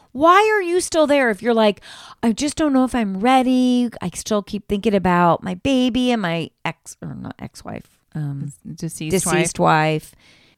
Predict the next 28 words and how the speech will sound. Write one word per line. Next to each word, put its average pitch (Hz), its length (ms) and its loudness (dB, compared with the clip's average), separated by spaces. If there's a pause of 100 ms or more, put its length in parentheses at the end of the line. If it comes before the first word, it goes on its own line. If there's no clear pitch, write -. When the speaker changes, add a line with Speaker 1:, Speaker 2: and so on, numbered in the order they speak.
Speaker 2:
But 277 200 -4
Speaker 1:
Don't 381 240 0
say 381 340 -2
that. 285 380 4
Just 254 160 -10
be 339 100 -8
fucking 294 480 -4
honest. 214 560 -2
You're 254 100 -6
not 254 380 -2
that 233 260 4
into 285 280 0
her. 202 560 0
Speaker 2:
But 254 120 0
also, 254 460 2
she's 311 380 -4
twenty-six. 196 840 -6
Speaker 1:
Yeah, - 280 -2
Speaker 2:
He's 262 240 -4
Speaker 1:
a - 40 -10
lot 165 100 2 (140)
younger. 139 220 2
Speaker 2:
thirty-eight. 151 340 -6
They're 214 240 -2
Speaker 1:
Right. 233 140 0
Speaker 2:
in 226 100 -2
completely 247 600 -4
different 202 560 -4